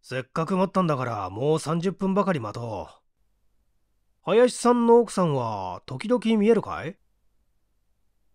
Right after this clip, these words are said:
「ええ、二、三度お食事においでになりました。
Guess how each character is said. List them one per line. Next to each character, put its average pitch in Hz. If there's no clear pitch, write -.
「え 302
え、 190
二、 269
三 311
度 294
お 294
食 311
事 294
に 285
お 277
い 269
で 262
に 262
な 247
り 233
ま 220
し -
た。 127